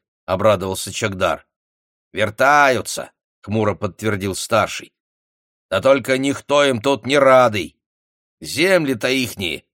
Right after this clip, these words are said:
уже расподелили, тому как ничейные стали. Кто из калмыков тут оставался, в голод-то перемерли, аль к своим в автономию подались. Ну и начинаются знову терки».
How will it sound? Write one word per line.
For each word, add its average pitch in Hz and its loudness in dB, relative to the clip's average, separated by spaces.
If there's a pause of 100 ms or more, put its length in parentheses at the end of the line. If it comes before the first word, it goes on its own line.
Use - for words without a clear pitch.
(280)
уже 170 0
расподелили, 165 0 (720)
тому 107 2
как 160 2
ничейные 107 0
стали. 107 0 (500)
Кто 180 6
из 151 0
калмыков 139 0
тут 139 -4
оставался, 135 2 (440)
в 87 -12
голод-то 147 4
перемерли, 139 2
аль 131 4
к - -10
своим 156 2
в 117 0
автономию 165 2
подались. 139 -2 (580)
Ну 175 0
и 196 -2
начинаются 160 2
знову 143 2
терки». 120 0